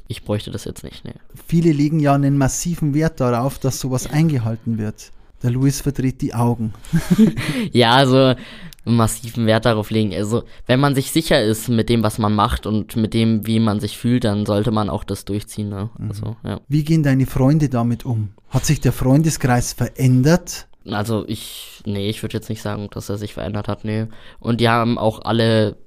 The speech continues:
Speaker 1: die waren alle eigentlich ganz entspannt, ne? Also hätte ich auch nicht damit gerechnet. Die waren ganz, ganz entspannt mit dem ganzen Thema, ja.
Speaker 2: Ich hab dich ja kennengelernt, ich wär nie auf die Idee gekommen, dass, äh, der Louis vorher eine, ich sag jetzt mal,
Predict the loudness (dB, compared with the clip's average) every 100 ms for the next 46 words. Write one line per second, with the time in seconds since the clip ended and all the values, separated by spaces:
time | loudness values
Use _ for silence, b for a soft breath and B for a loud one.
0 | -20 -16 -6 -2 -2 -2 -2 -2 -4 -6
1 | -8 -8 -8 -8 -10 -4 -4 -4 -8 -6
2 | -4 -2 -2 -4 B B B 0 4 6
3 | 6 6 4 2 2 0 -2 -2 -4 -8
4 | -10 -16 -4 -2 -2 -6 -6 -4 -4 -8
5 | -14 -10 -8 -8 -12 -8 -6 -6 -6 -8
6 | -6 -8 -8 -10 -10 -8 -8 -10 -8 -6
7 | 0 -2 -2 -4 -4 0 2 2 4 4
8 | 4 4 0 0 2 4 6 6 6 2
9 | -4 -4 -6 -6 -2 0 -2 0 2 4
10 | 4 2 0 -4 -6 -2 0 0 B B
11 | B B 2 4 6 4 4 0 0 2
12 | 4 2 0 -2 0 0 -2 -6 -2 -2
13 | -2 -2